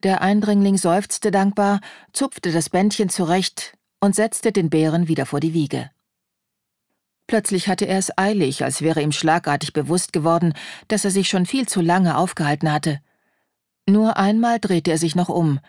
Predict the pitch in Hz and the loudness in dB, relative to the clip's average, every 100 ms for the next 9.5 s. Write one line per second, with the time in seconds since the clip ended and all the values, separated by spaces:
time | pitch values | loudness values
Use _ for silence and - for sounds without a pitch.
0 | _ _ _ _ _ _ - 190 - 202 | _ _ _ _ _ _ -10 -6 -4 -2
1 | 247 - 190 - 175 160 170 165 165 190 | -4 -2 -2 0 2 4 4 2 0 0
2 | 202 170 175 170 165 175 165 208 - - | 0 0 0 0 0 2 2 0 -2 -2
3 | 190 180 175 160 170 190 190 - 151 147 | 0 2 0 2 2 2 0 -2 -6 -4
4 | 151 - 165 175 170 170 165 165 160 - | -4 0 0 0 -2 0 0 0 0 0
5 | 202 202 165 147 180 175 - 175 170 165 | 0 0 0 -2 0 -2 0 -2 0 0
6 | 151 - - - _ _ - 202 196 196 | -2 -10 -20 -20 _ _ -2 0 0 2
7 | 190 175 165 160 156 165 - 170 175 - | 2 2 2 2 2 0 0 0 0 -4
8 | - - 185 - 156 147 - - 160 131 | -6 -2 -2 0 -4 -4 -10 -4 -4 -2
9 | - 131 - 131 | -4 -6 -6 -8